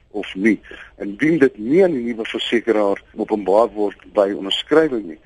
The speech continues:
kan daai versekeraar dan toekomstige eise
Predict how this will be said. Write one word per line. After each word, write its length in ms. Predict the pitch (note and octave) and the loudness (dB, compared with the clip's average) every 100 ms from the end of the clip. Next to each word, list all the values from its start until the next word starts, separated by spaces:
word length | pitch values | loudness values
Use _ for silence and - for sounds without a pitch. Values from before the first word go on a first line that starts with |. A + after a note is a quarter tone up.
| _ | _
kan 260 | - D#3 D#3 | 2 2 2
daai 240 | A#2+ A2+ A2+ | -2 -2 -4
versekeraar 680 | A2 - A#2+ A#2 A2 G2+ - G2 | -6 -2 0 2 2 0 -4 0
dan 260 | G2+ G2+ F#2 | 0 0 -6
toekomstige 640 | - - F#3+ - A#2+ - F#2+ | -10 -2 -2 0 0 0 0
eise 360 | G2+ G2 - | -2 -4 -2